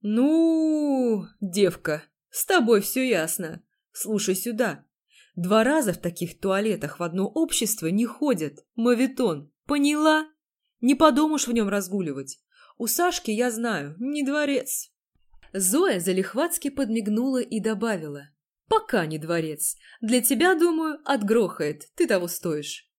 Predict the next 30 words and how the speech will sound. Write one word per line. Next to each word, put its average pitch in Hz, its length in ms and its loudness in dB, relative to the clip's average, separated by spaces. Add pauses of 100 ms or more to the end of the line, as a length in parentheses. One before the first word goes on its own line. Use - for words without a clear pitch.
(440)
Машин 196 400 -4
слух 240 400 -2
оскорбила 214 680 -4
понебратская 190 1000 -6
Сашка. - 720 -6 (300)
Откуда 226 460 0
Зоя 190 300 0
знает, 262 380 -4
что - 180 -6
у - 20 -10
Павловского 190 600 -6
не 226 120 -2
дворец? 247 680 -2
Бывало 185 540 0
у 339 40 -2
него? 220 460 -4 (340)
Не 262 160 0
из - 120 0
тех 349 220 0
ли 339 60 0
она 330 220 -2
женщин, 277 500 -4
которые 240 800 -2 (400)
оставались 240 760 -2
на 277 240 0
ночь 160 240 -8
в 165 40 -16
его 190 300 -4
недворце? 170 680 -6 (540)
Нет, 156 500 -10